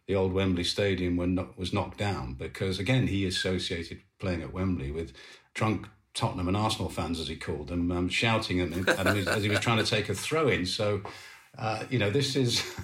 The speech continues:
<laughs> this, this is a long-standing problem in the English game, this, this refusal, as you said, Crossy, to put all that aside and say, "Well, actually, this is, this is everybody's team, let's get behind it."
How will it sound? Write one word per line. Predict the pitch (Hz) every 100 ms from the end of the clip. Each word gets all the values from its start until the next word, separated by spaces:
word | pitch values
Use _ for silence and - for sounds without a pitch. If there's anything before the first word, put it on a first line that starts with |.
| -
<laughs> | 127 131 - - - -
this, | 127 -
this | 127 135 131
is | 117
a | 110
long-standing | 117 120 113 101 - 101 98 95
problem | 92 104 98 90
in | 87
the | 87
English | 90 87 87
game, | 95 95 87
this, | - -
this | 90 -
refusal, | 92 92 110 107 90 85
as | 85 90
you |
said, | 85 101 95 92
Crossy, | 90 - -
to | -
put | - 113
all | 98 92
that | 85
aside | 78 - 98 90 78
and | 80
say, | -
"Well, | 92 110
actually, | 110 107
this | 107 -
is, | 92
this | 113 104
is | 104
everybody's | 117 95 82 82 -
team, | 107 85
let's | 87 -
get | 92
behind | 90 85 101 92
it." | -